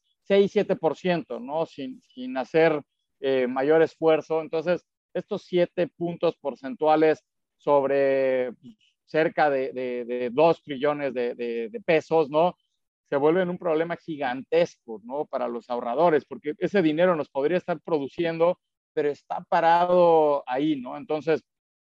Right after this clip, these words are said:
siempre hablamos de esta parte de optimizar, luego estar protegido ante una eventualidad, ¿no? Eh, si no tienes seguros y tienes, eh, un problema, puedes, eh, pues, quebrar como familia, ¿no? Lo vimos ahorita, lamentablemente, en toda esta época de la, de la pandemia, hubo muchas familias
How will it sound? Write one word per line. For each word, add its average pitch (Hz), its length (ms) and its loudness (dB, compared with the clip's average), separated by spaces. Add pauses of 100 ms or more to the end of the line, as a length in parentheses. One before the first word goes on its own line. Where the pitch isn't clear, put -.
(300)
siempre 160 300 -4
hablamos 156 300 2
de 151 60 -10
esta 147 140 -6
parte 143 300 -2
de 123 60 -2
optimizar, 143 720 -4 (380)
luego 185 140 2
estar 180 340 0
protegido 156 840 0
ante 127 220 -8
una 156 120 -4
eventualidad, 123 760 -4 (280)
¿no? 156 320 -4
Eh, 120 500 -4
si - 140 -20
no 127 100 -14
tienes 147 240 -8
seguros 151 560 -2 (280)
y 127 120 -12
tienes, 147 600 -2
eh, 120 320 -2
un 143 160 -12
problema, 143 540 0 (200)
puedes, 151 500 2 (380)
eh, 120 500 -2 (120)
pues, - 140 -20
quebrar 139 420 -2
como 127 220 -10
familia, 143 500 -2
¿no? 127 160 -6
Lo 131 120 -2
vimos 135 240 -10
ahorita, 127 280 -4
lamentablemente, 131 640 -4
en 120 100 -8
toda 131 180 -4
esta - 160 -8
época 123 380 -4
de 120 120 0
la, 113 220 -2
de 120 120 -8
la 117 100 -6
pandemia, 135 540 -4
hubo 135 180 -2
muchas 131 380 -12
familias 135 480 -4